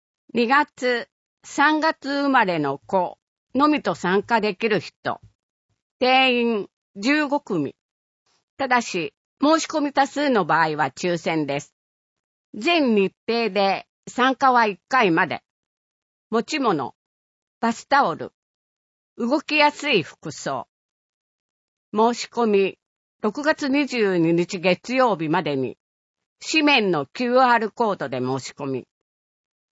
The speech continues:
郷土資料館イベン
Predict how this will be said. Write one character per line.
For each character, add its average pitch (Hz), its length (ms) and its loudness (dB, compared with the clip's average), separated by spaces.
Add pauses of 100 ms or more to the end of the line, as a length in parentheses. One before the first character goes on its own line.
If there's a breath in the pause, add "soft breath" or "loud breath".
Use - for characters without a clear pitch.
(1300)
郷 311 240 2
土 311 140 2
資 262 180 -4
料 262 240 0
館 135 340 -4
イ 139 60 -6
ベ 139 200 -2
ン 131 80 -4